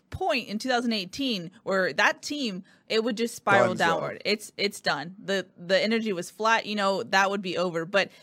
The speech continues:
Speaker 1: this team, and Clay Helton has said it, the players in the Saturday night post-game stuff said it as well. Their, their motto is, "So what, now what?" You know, there is gonna be problems, but what happens when, uh,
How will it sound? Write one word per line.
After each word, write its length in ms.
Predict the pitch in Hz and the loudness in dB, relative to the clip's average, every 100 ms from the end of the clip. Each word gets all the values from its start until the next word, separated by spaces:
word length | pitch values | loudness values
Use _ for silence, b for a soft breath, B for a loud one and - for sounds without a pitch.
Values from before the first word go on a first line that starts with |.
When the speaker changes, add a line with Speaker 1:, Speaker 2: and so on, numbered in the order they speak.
| b | b
Speaker 1:
this 240 | 233 247 - | -4 -4 -6
team, 300 | 294 320 240 | -6 -4 -4
and 100 | 202 | -2
Clay 180 | 214 | -2
Helton 340 | 240 220 226 214 | 0 0 -2 -4
has 140 | 180 | -4
said 200 | - 190 | -2 0
it, 140 | 190 - | 0 -4
the 80 | |
players 380 | 170 190 196 208 | -4 -2 0 -2
in 440 | - 175 170 170 - b b b | -6 -10 -10 -14 -18 b b b
the 120 | 165 | -4
Saturday 320 | 202 190 185 | 0 2 2
night 180 | 180 - _ - | 0 -2 _ -2
post-game 420 | 208 202 190 190 | -2 0 -4 -4
stuff 240 | - 190 | -2 -4
said 240 | - - 196 | 2 2 2
it 160 | 175 - | 0 -4
as 160 | 196 | -2
well. 220 | 208 247 | 0 -2
Their, 240 | 190 196 196 b b b | 0 -2 -2 b b b
their 440 | 196 185 185 165 - | -2 0 0 -2 -2
motto 400 | 196 262 262 190 | 0 2 0 -2
is, 160 | 180 | -2
"So 240 | - 214 208 | -2 0 2
what, 260 | 190 180 185 | 2 0 0
now 260 | 202 208 | 2 2
what?" 220 | 147 110 - b b | 0 -6 -12 b b
You 80 | 180 | -2
know, 200 | 185 196 | -2 0
there 180 | 185 202 | 0 2
is 260 | 214 240 | 2 0
gonna 180 | 208 202 | -2 -2
be 120 | 185 180 | -4 -4
problems, 480 | 190 180 170 160 | -2 -2 -4 -10
but 140 | 170 170 | -8 -4
what 220 | 170 190 | 0 2
happens 440 | 202 175 170 175 | 2 0 -4 -8
when, 280 | 190 160 160 b b | -8 -8 -8 b b
uh, 240 | - 143 | -6 -4